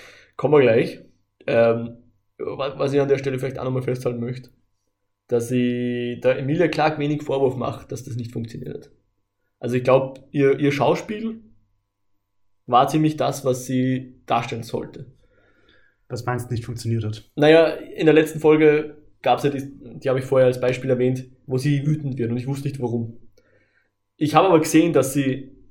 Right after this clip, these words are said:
Speaker 1: dass sie mit sich kämpft und dann irgendwas in ihr gewinnt und sie deswegen frustriert und wütend ist. Das hab ich gesehen, aber ich wusste nicht genau, warum.
Speaker 2: Ja.
Speaker 1: Also ihr Schauspiel möchte ich hier mal positiv herausstreichen und auch in der Szene, wie du sagst, man hat irgendwie so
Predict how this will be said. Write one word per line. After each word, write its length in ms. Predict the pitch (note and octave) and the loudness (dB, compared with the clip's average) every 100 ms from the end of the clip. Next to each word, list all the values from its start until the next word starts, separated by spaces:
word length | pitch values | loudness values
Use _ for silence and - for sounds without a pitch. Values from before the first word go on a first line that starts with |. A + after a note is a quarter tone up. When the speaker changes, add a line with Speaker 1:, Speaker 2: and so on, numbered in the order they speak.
| _ | _
Speaker 1:
dass 200 | - B2+ | -10 -8
sie 80 | C3+ | -6
mit 180 | C3 C3 | -6 -6
sich 160 | - - | -10 -2
kämpft 400 | D#3+ G#3 - D3+ | 0 0 -2 -4
und 140 | C#3+ | -2
dann 160 | C3 D#3 | 0 0
irgendwas 340 | D3 C#3 - | 0 0 -2
in 140 | D3+ | -4
ihr 100 | D3 | -4
gewinnt 460 | C3+ C3 C#3+ B3+ - - - _ _ _ _ _ | -2 0 0 0 -4 -12 -20 _ _ _ _ _
und 160 | D3 C#3 | -2 -2
sie 120 | D3 | 4
deswegen 840 | C#3+ C#3+ C#3+ D3 C#3 C#3 C3 - _ _ _ _ _ _ _ | 4 4 2 2 0 -6 -10 -18 _ _ _ _ _ _ _
frustriert 400 | - D3+ - E3 | -6 -6 2 4
und 160 | F3 C#3 | 4 0
wütend 300 | F3+ - C3+ | -2 -4 -8
ist. 320 | C3 - - | -10 -8 -2
Das 160 | E3 G#3+ | 0 0
hab 100 | F#3+ | -2
ich 80 | D3+ | -4
gesehen, 300 | D3 D#3 A#2+ | -2 -2 0
aber 80 | |
ich 100 | B2 | -2
wusste 180 | C#3+ C#3+ | -4 -4
nicht 180 | C#3 - | -8 -6
genau, 200 | B2+ G#2+ | -4 -2
warum. 380 | A#2 - - - - - | -2 -6 -10 -18 -20 -14
Speaker 2:
Ja. 120 | B2+ C3 | -4 4
Speaker 1:
Also 440 | C#3+ D3+ - - | 6 4 2 -4
ihr 160 | D#3+ D3+ | 2 4
Schauspiel 800 | D3 E3+ F3+ F#3 F#3+ F#3 - - - - D3 | 4 0 0 -4 -4 -4 -8 -14 -20 -20 -8
möchte 340 | C#3 C#3+ D#3 | -2 -2 -2
ich 100 | D3 | -2
hier 160 | D3+ C#3 | 0 2
mal 460 | C3+ C3 B2+ - - - _ _ _ | 0 0 -2 -8 -18 -20 _ _ _
positiv 380 | D3+ C#3+ C3 A#2+ | 2 2 0 -2
herausstreichen 560 | G2+ B2 - - A#2 | -4 -6 -8 -10 -6
und 80 | B2 | -4
auch 100 | B2 | -2
in 80 | B2 | -2
der 160 | B2 A#2+ | -2 -4
Szene, 320 | - A#2+ B2 | -8 -10 -4
wie 60 | |
du 80 | C#3+ | -4
sagst, 320 | C#3 A#2+ - | -2 -4 -6
man 100 | A#2+ | -4
hat 160 | B2+ C3+ | -4 -2
irgendwie 220 | D3 C3+ | -4 0
so 200 | C#3+ C#3 | 2 2